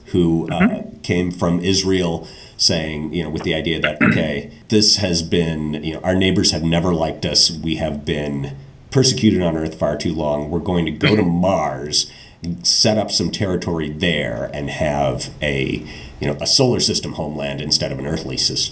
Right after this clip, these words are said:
Speaker 1: an earthly homeland.
Speaker 2: Uh-huh.
Speaker 1: So, given their history, they're pretty defensive. Some of
Speaker 2: So how,
Speaker 1: the
Speaker 2: how's that working out?
Speaker 1: Eh, yeah,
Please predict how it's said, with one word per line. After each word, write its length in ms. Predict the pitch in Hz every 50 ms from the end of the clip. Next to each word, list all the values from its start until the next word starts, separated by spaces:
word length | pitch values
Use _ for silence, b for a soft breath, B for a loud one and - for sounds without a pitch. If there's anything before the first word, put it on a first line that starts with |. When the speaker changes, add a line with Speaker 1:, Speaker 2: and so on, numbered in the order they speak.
| - -
Speaker 1:
an 180 | 85 - - -
earthly 280 | 95 90 - 78 67
homeland. 580 | - - 64 - 62 - 50 50 50 50 50 B B B B B B B B B
Speaker 2:
Uh-huh. 160 | - 95 92
Speaker 1:
So, 320 | 87 - 73 69 67 64 67 69 -
given 180 | 135 127 117 107
their 120 | 101 92 85
history, 640 | 87 87 - - - 87 80 76 76 73 78 87 - - - -
they're 180 | 107 92 87
pretty 260 | - - 101 90 82
defensive. 720 | 76 - 69 - - 67 67 - - - 65 65 65 - - -
Some 320 | - - - 90 82 82
of 160 | 78 76 76 -
Speaker 2:
So 200 | 113 107 104 107
how, 300 | 127 98 104 98 90 -
Speaker 1:
the 40 | - -
Speaker 2:
how's 100 | 117 113 117
that 120 | 110 95
working 260 | 87 90 92 90 92
out? 240 | 87 92 92 92 - - - - - - - - - -
Speaker 1:
Eh, 520 | 208 240 262 269 262 262 226 - - - - - - - - -
yeah, 320 | - - - - 185 -